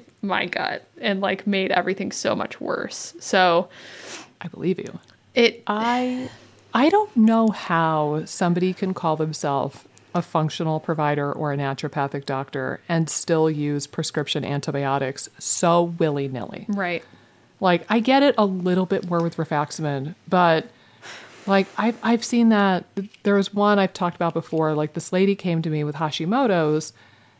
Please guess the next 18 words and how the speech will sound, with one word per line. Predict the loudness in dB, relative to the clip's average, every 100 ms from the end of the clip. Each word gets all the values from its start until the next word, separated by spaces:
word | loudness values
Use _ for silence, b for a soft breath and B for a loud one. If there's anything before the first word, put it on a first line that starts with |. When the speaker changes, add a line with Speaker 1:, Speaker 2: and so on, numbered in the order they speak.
| b _
Speaker 2:
and | 0 2 4 2 2 -2
I | -2
don't | -2 -2
remember | -2 -2 -2
if | -2
she | -4
had | -4 -4
profound | -6 -8 -6 -6
gut | -8 -8 -6
stuff | -8 -6
going | -8 -8
on, | -8 -8
but, | -6 -4
like, | -2 -2 -2 -6 -20 _ -20 _ _ _
you | 0
know, | 2 0
her | 0 -2
functional | 2 2 2 2 2 4 2